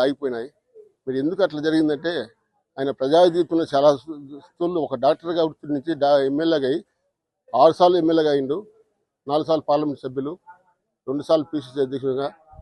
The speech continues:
రెండు సార్లు ముఖ్యమంత్రిగా. ముఖ్యమంత్రి అయిన తర్వాత ప్రజలకి ఏం చేయాలనో పేద ప్రజల్లో హృదయాలు నిలిచిపోయాడు. ఎందుకంటే మనం అంతకుముందు ఎంతమంది ముఖ్యమంత్రి చూసుంటాం.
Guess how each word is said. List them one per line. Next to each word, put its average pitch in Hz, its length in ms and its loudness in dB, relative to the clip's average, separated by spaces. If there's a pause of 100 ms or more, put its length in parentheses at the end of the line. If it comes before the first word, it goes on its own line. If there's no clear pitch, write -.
(320)
రెండు 156 180 -2
సార్లు 175 240 4
ముఖ్యమంత్రిగా. 143 540 -6 (640)
ముఖ్యమంత్రి 180 420 2
అయిన 156 100 2 (120)
తర్వాత 170 340 4 (840)
ప్రజలకి 180 420 2
ఏం 165 180 2
చేయాలనో 160 360 2 (160)
పేద 151 140 4 (140)
ప్రజల్లో 147 400 -2 (560)
హృదయాలు 156 420 6
నిలిచిపోయాడు. 143 500 -2 (400)
ఎందుకంటే 180 420 -2 (800)
మనం 156 180 0
అంతకుముందు 160 380 0 (260)
ఎంతమంది 170 360 4 (140)
ముఖ్యమంత్రి 165 360 -2
చూసుంటాం. 135 300 -8